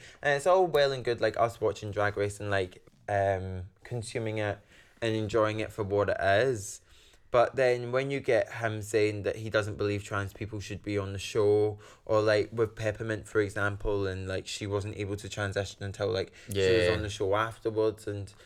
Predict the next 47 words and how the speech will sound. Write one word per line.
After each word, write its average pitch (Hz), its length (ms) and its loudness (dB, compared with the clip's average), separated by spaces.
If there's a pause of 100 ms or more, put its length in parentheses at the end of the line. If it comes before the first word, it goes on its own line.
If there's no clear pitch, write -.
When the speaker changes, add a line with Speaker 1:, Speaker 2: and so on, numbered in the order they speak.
(160)
Speaker 1:
that - 140 -8
can 180 120 -4
have, 139 260 -2
like, 110 180 2
such - 440 -6
deep, - 320 -10
deep - 300 -8 (100)
effects 104 480 2
Speaker 2:
Yeah. 107 60 4
Speaker 1:
on 104 280 -4
someone's 104 400 -4
mental 98 300 -6
health. 98 160 4
Speaker 2:
And 135 160 2
Speaker 1:
And 131 200 2
Speaker 2:
then - 20 -
Speaker 1:
it's - 120 -2
Speaker 2:
for, 123 720 6 (680)
to 120 160 -2
do 120 220 -2
the 110 140 0
whole 107 360 0 (100)
fucking 110 460 -4
one 104 160 0
eighty, 98 560 -4
and 104 160 0
then 101 240 -2
when 98 160 2
it 80 160 -8
gets 104 280 -4
to 113 60 -10
the 107 80 -4
point 104 440 2 (400)
that 104 160 -6
you 113 80 -6
realise 107 640 2
that 101 260 -2 (360)
you've 104 160 -6
got 117 200 0
contestants 107 800 -4
that 107 240 -2
hundreds 104 380 -4
of 98 100 -8
people 101 240 -4
are 98 80 2
wanting 107 640 -2
on, 117 400 0